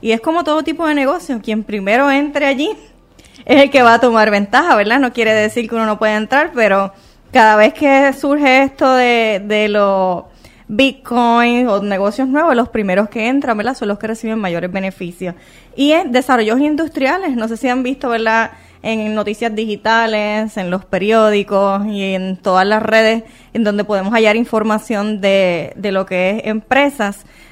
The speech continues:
Hay desarrollos industriales dentro del mundo digital de metaverso que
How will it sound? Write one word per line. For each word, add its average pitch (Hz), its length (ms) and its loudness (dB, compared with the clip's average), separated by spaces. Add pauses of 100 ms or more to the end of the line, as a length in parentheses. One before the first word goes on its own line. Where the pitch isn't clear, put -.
Hay 196 220 2
desarrollos 247 560 -2
industriales 277 760 -2 (160)
dentro 196 340 -4
del 190 80 -2
mundo 185 240 -6
digital 208 440 -2
de 220 60 -2
metaverso 214 680 -2 (340)
que 214 260 0